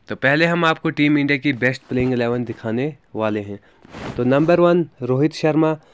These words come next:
नंबर टू केएल राहुल, नंबर थ्री विराट कोहली, नंबर फ़ोर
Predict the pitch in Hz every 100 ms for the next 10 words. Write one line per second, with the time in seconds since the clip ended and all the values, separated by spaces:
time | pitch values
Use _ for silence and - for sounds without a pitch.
0 | _ _ _ 127 127 143 143 151 156 147
1 | - - 135 127 143 143 147 143 156 139
2 | _ 110 117 120 147 143 - 147 147 -
3 | - _ - 117 123 139 143 143 143 143
4 | 131 _ 113 117 117 135 139 - 139 143